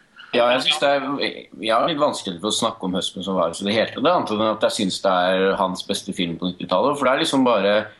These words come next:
Woody Allen gjør det han, eh, kan best, og det er noen nye ting der og sånn, men det er liksom bare, liker man Woody Allen, så liker man den. Så det er veldig kjedelig å si nå, men <laughs> det er litt sånn jeg synes, selv om, altså, det er andre filmer på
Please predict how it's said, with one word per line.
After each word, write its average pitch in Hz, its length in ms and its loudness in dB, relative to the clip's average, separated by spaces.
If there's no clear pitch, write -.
Woody 160 220 2
Allen 131 260 2
gjør 117 280 0
det 104 100 4
han, 110 240 0
eh, 107 460 2
kan 104 320 0
best, 160 420 -2
og 131 380 2
det 127 80 4
er 117 160 0
noen 107 260 0
nye 92 240 0
ting 87 220 -4
der 87 160 0
og 90 80 -2
sånn, - 240 0
men 147 80 -2
det 147 80 4
er 156 140 0
liksom 120 200 -4
bare, 95 280 2
liker 123 320 2
man 120 80 2
Woody 107 240 2
Allen, 104 240 0
så 131 100 -2
liker 98 300 -2
man 104 180 2
den. 90 300 0
Så 123 120 0
det 107 240 0
er 117 160 2
veldig 135 160 0
kjedelig - 320 0
å 135 80 0
si - 220 0
nå, 320 180 2
men 180 160 0
<laughs> - 160 -10
det 143 160 0
er - 80 0
litt 156 160 -4
sånn 135 240 0
jeg 107 320 2
synes, 190 340 0
selv 151 220 2
om, 143 80 2
altså, 139 240 -2
det 131 320 0
er 127 160 2
andre 117 240 -2
filmer 117 240 -2
på 110 80 -4